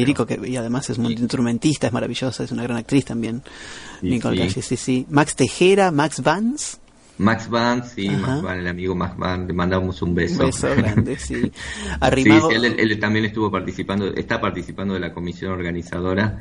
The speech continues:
Speaker 1: Ajá.
Speaker 2: Y, y,
Speaker 1: Contemos
Speaker 2: y bueno,
Speaker 1: un poquito
Speaker 2: y
Speaker 1: qué hace él ar-, artísticamente, contale a la gente, que él es performer, ¿no?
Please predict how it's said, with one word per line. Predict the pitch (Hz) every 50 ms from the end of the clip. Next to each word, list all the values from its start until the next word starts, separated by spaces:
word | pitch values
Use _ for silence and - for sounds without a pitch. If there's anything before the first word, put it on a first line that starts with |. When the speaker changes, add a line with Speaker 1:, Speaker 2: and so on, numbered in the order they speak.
| - -
Speaker 1:
Ajá. | 160 160 156 151 151 160 190 -
Speaker 2:
Y, | 82 85 - - _ _ _ 82
y, | 82 82 78 78 - - - - - -
Speaker 1:
Contemos | - 135
Speaker 2:
y | - 175
bueno, | 90 92 - -
Speaker 1:
un | 143 -
poquito | - 143 135 123 147 175 - 139
Speaker 2:
y |
Speaker 1:
qué | 131 143
hace | 143 - - 131 147
él | 151 123 113
ar-, | 110 113 120 120 117 113 113 113 107 107 104
artísticamente, | 113 110 - - - - - 123 113 123 120 107 104
contale | - 98 98 104 - 123 107 110 143
a | 156
la | 120
gente, | - - - - 113 127 - 160 - -
que | - 131
él | 135
es | -
performer, | - - - - 156 143 120 107 -
¿no? | 117 - 220 285